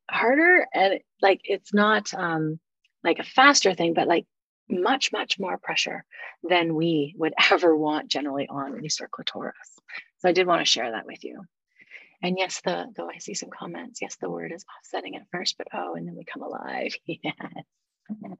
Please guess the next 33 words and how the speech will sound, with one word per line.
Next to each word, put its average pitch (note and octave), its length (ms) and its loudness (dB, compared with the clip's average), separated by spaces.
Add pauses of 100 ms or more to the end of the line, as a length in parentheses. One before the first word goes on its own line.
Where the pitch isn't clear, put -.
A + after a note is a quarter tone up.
that E3 360 4
is E3 160 2
it E3 140 2
exactly. E3+ 720 -2 (400)
And E3+ 60 -4
we D#3 80 -2
can E3 120 0
actually E3+ 360 2
use, D#3 1000 4
like, D3+ 260 -2 (440)
our C#3+ 80 -4
pussy, D3+ 580 -2
our D3 140 -6
pelvic C#3 320 0
bowl D#3 520 2 (400)
to A3 280 2
lead D#3 380 2
us F#3 100 -10 (1040)
for, D#3 640 2
um, D3 520 -12
like - 140 -10
a G#3 40 -12
G G#3+ 200 -4
P G#3 200 -8
S, G3 360 -4
literally F#3 540 -4
a D#3 100 -6
G D3+ 200 -4
P D3+ 180 -4
S A#2+ 280 -10
through E3+ 200 -6
our D#3 160 -6
life, B2+ 240 -4